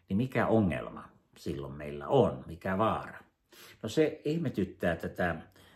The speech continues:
Alexander Stubbia. Jotkut sanovat, että se on "it's very stupid". Ö, amerikkalaisiakin, kun jotakin olen,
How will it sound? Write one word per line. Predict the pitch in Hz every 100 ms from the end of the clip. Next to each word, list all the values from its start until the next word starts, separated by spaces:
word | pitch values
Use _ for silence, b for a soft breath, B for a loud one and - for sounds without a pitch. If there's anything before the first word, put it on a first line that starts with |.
| B
Alexander | 98 95 - 95 82 82 - - 85 80
Stubbia. | - - 139 151 160 143 117 110 -
Jotkut | 95 90 - 90
sanovat, | 113 113 101
että | 90 87 - 78
se | - 82
on | 78 78
"it's | 78 - -
very | 90 98 87
stupid". | - - 143 170 170 135 117 - _ B B B B -
Ö, | 87 82 78
amerikkalaisiakin, | - 104 110 113 - 113 107 98 104 92 90 -
kun | - 85
jotakin | 85 - - 71
olen, | 73 73